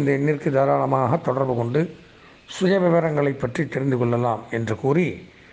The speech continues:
இந்த வாரத்து விசேஷ தினங்கள் அப்படின்னு பார்த்தோம்னா, இருபத்தி எட்டு பதினொன்று ரெண்டாயிரத்தி இருபத்தி இரண்டு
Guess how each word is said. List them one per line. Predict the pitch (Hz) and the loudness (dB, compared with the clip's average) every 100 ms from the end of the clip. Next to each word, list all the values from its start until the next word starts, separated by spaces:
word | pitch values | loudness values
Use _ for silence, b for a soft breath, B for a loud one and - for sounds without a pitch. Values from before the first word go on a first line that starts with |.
| B B B B 156 | B B B B -2
இந்த | 156 156 | 0 2
வாரத்து | 180 190 185 190 | 0 0 0 0
விசேஷ | 151 180 151 165 | 2 2 2 2
தினங்கள் | 165 156 156 151 | 0 2 0 0
அப்படின்னு | 147 147 135 131 | -2 -2 0 -2
பார்த்தோம்னா, | 131 131 147 175 143 | -2 -2 0 0 0
இருபத்தி | 160 165 165 135 139 | 2 0 0 -2 -2
எட்டு | - 202 - | -2 -4 -2
பதினொன்று | 151 151 147 139 127 | 0 0 2 2 0
ரெண்டாயிரத்தி | 139 156 151 139 139 139 131 | 0 0 0 -2 -2 0 2
இருபத்தி | 156 147 143 135 | 0 0 -2 0
இரண்டு | 131 123 | 0 -2